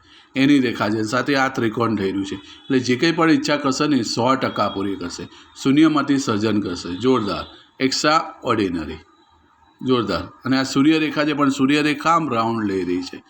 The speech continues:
એટલે થોડીક એકાગ્રતાની કમી રહેશે. અને બીજું, આ સૂર્યરેખામાં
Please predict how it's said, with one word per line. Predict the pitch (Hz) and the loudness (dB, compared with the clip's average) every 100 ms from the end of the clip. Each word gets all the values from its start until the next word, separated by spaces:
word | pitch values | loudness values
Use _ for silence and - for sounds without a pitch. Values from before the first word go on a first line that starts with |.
| - - - | -20 -20 -2
એટલે | 135 139 143 | 0 0 2
થોડીક | 147 156 151 151 | 4 4 4 2
એકાગ્રતાની | 139 131 131 123 123 110 123 131 165 | 0 0 -2 0 -2 0 0 2 0
કમી | - 107 113 208 - - _ _ _ | -2 0 0 0 -4 -16 _ _ _
રહેશે. | 117 101 - 76 - - _ | -2 -2 -2 -10 -12 -20 _
અને | 139 135 | -4 -2
બીજું, | 131 143 160 139 131 | 2 2 2 2 2
આ | 139 | 0
સૂર્યરેખામાં | 151 143 147 143 135 143 151 165 | 0 2 2 0 0 0 2 2